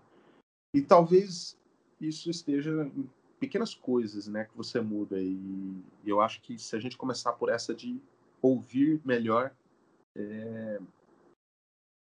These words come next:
nós temos muito que aprender e nós vamos, com certeza,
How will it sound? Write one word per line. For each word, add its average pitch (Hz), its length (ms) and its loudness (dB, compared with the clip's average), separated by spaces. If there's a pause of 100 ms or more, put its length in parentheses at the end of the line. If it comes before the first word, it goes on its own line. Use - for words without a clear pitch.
(100)
nós 107 180 -2
temos 117 340 -2
muito 123 360 0
que - 80 -2
aprender 120 560 2
e 113 80 -2
nós 113 220 -2
vamos, 117 200 -2
com 131 140 -2
certeza, 117 680 -2